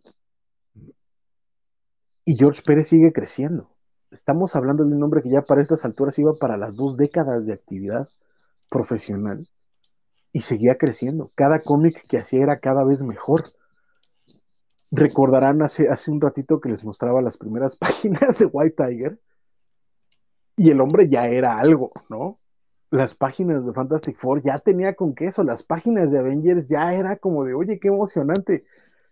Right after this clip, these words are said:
New Teen Titans, este, es un paso adelante, Crisis es un paso adelante, Wonder Woman es un paso adelante, Infinity <laughs> Gauntlet es un salto adelante. O sea, el hombre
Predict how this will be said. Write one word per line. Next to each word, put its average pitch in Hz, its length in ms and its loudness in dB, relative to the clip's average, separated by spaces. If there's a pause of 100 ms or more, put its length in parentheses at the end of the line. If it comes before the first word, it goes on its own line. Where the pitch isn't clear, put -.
(460)
New 247 400 4
Teen 254 240 4
Titans, 165 600 0 (600)
este, 123 1400 0 (280)
es 165 220 0
un 185 80 -2
paso 190 280 2
adelante, 156 600 2 (240)
Crisis 180 380 2
es 175 160 -4
un 185 100 -2
paso 180 280 0
adelante, 156 360 2
Wonder 196 340 4
Woman 196 300 4
es 196 180 0
un 202 140 0
paso 196 320 0
adelante, 160 460 0 (880)
Infinity 165 600 -2
<laughs> - 0 -
Gauntlet - 640 -2 (380)
es - 260 -2
un 185 140 2
salto 170 440 0
adelante. 143 580 -4
O 147 100 -8
sea, 143 360 -2
el 147 200 2
hombre 180 380 4